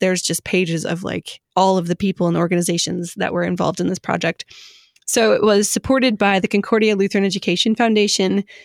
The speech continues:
David's Harp, which is an organization in Iowa that I'll, I'll talk about in a little bit. Lutheran Heritage Foundation,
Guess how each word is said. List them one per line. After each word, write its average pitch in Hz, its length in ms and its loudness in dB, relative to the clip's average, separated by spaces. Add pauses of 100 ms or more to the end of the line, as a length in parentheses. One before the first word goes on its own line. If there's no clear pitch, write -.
(200)
David's 233 300 2
Harp, 226 360 0
which 214 140 0
is 202 100 2
an 202 120 4
organization 190 800 0 (100)
in 180 340 0
Iowa 185 400 2
that 180 100 0
I'll, 170 280 0
I'll 185 60 -2
talk 185 200 -2
about 190 240 0
in 180 260 -6 (120)
a - 20 2
little 202 160 2
bit. 180 260 -2 (320)
Lutheran 277 280 4
Heritage 262 320 2
Foundation, 202 840 2